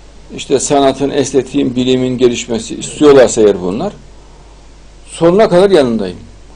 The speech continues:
Ama öbürlerini unut. Yani bak samimi olarak söylüyorum, asla müsaade etmeyiz. İmkansız. Yani hükümetin de niyeti yok, bizim de niyetimiz yok,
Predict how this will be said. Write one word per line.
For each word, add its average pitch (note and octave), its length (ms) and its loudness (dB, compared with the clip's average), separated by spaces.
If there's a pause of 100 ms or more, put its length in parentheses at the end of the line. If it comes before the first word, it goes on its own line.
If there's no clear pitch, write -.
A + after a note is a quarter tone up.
(400)
Ama F3+ 280 4
öbürlerini G3+ 420 2
unut. B2 240 -2 (1500)
Yani C3+ 300 2
bak C3 140 0
samimi D#3 360 2
olarak A#2 300 2
söylüyorum, A2+ 580 -4 (140)
asla - 340 2
müsaade F#3+ 360 -4
etmeyiz. - 540 -16 (640)
İmkansız. E3+ 640 -4 (2500)
Yani A2+ 340 0 (800)
hükümetin F3+ 540 -2
de E3 120 2
niyeti A#2 360 -2
yok, G#3 160 -4 (800)
bizim F#3+ 260 -4
de D3 120 2
niyetimiz G2+ 560 -4
yok, F3 300 -8